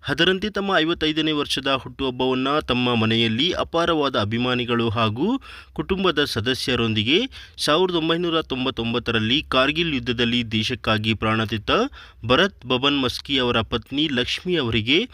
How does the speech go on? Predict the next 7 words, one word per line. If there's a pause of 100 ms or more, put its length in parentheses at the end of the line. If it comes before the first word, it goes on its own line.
(400)
ಆರ್ಥಿಕ
ನೆರವನ್ನ
ನೀಡುವುದರ
ಮೂಲಕ
ಅರ್ಥಪೂರ್ಣ
ಹುಟ್ಟುಹಬ್ಬಕ್ಕೆ
ಸಾಕ್ಷಿಯಾದ್ರು.